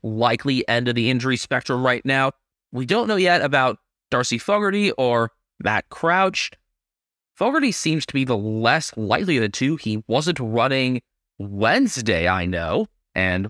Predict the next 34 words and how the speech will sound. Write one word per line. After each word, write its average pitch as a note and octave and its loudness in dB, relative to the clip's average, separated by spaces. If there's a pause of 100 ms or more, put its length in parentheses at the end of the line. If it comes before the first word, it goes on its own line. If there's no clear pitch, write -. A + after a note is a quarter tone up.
we're G#2+ 0
recording G#2+ 2 (460)
early C3+ 2
Wednesday A#2+ 2
morning A2+ 0
U A2+ 2
S, G#2+ 0
so G2 0
late A#2+ 0
Wednesday A2 0
night G#2 0 (380)
in G#2 2
Australia. G2+ -2 (560)
In D3+ -4
the D#3+ 0
Sandful, G3+ 0
they D#3+ 2
haven't F#3+ -2
started D3 0
home C#3+ 0
and B2+ 0
away A#2+ 0
yet, C3+ -2 (500)
but A2+ 2 (420)
Lachlan C#3+ 0
Galland B2+ 2
had G#2+ -4
six - -4
goals D3 0
in A2 -4
a F#2+ -4
practice B2 -4
match, G3+ 0
so A2 0